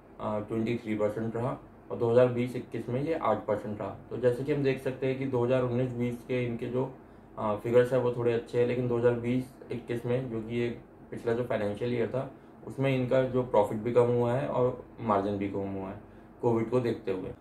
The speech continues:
अब हम बात करेंगे इस कंपनी की कुछ ratios के बारे में। सबसे पहली रेशियो है return on capital employed,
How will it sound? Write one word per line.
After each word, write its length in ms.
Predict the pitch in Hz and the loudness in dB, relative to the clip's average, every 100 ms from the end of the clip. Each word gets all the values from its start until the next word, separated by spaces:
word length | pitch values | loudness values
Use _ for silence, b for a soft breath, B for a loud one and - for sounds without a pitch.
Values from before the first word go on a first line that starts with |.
| - | -4
अब 100 | 127 | 0
हम 140 | 147 | 2
बात 180 | 143 139 | 4 4
करेंगे 280 | 139 127 139 | 2 2 0
इस 140 | 139 | 0
कंपनी 360 | - 120 120 120 | 0 -2 0 -2
की 100 | 127 | -2
कुछ 200 | 147 143 | -2 -4
ratios 480 | 117 107 110 107 - | -2 -2 -2 -4 -2
के 80 | 110 | -2
बारे 200 | 101 98 | -2 -4
में। 160 | 95 | -8
सबसे 260 | 95 101 131 | -10 -6 -2
पहली 240 | 131 131 | 2 2
रेशियो 320 | 123 120 127 | 2 0 2
है 280 | 123 127 120 | 2 2 2
return 200 | 117 120 | 0 2
on 200 | 127 127 | 0 0
capital 300 | 117 113 113 | 0 2 0
employed, 380 | 104 98 98 92 | 0 -2 -4 -6